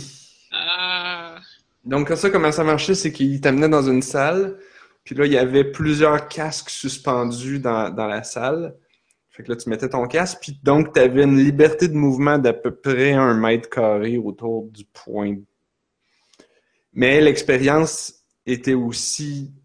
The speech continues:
Speaker 2: dans un espace virtuel d'environ un mètre carré, fait que, tu sais, ça fitait. Celui-là, il y avait comme des statues de Björk qui dansent, qui, qui bougent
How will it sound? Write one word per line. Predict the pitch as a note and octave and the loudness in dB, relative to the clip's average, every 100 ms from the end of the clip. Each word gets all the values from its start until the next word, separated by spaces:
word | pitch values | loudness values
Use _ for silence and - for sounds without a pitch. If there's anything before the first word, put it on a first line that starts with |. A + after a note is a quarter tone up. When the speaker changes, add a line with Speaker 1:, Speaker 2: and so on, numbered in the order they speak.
| _ _ - | _ _ -20
Speaker 2:
dans | A#2+ A#2 A#2 A2 A2+ | -6 -2 -2 -2 -4
un | A2+ A2 | -2 -2
espace | A2+ - C3+ B2+ A#2+ | -2 -2 0 0 0
virtuel | B2+ - - C3 C3+ B2 | -2 -4 -2 4 6 4
d'environ | A#2+ A#2+ A#2 A#2 B2 A#2+ | 2 2 4 2 4 2
un | |
mètre | A2 G#2 - | 2 0 -2
carré, | C3+ A#2 E3+ | -6 -4 -6
fait | - A#2 | -8 -12
que, | - | -10
tu | |
sais, | - | -8
ça | F#2 A#2 _ _ - | -8 -10 _ _ -20
fitait. | - - C#3+ C#3 _ _ _ - _ _ _ | -12 -8 -6 -8 _ _ _ -20 _ _ _
Celui-là, | - C3+ C3+ C3 C3 D#3+ | -6 -2 0 2 4 4
il | E3+ | 4
y | D3 | 2
avait | B2 C3+ | 2 -2
comme | C#3 A#2+ | -2 -4
des | A#2 | -4
statues | A#2 - _ D3+ - - F3+ | -8 -12 _ -2 -2 -8 -14
de | D3+ | -14
Björk | B2 A#2+ C#3 C#3+ C#3 - - - | -12 -4 0 0 -2 -10 -20 -14
qui | A#2 A2 | -10 -10
dansent, | A2 A2 G#2+ A2+ B2 B2+ C#3 - | -6 -4 -4 -6 -8 -10 -12 -16
qui, | - C3 | -12 -12
qui | B2 A#2+ | -10 -12
bougent | A2+ A2+ B2+ C#3+ C#3+ C#3+ D3 | -6 0 2 2 -2 -4 -4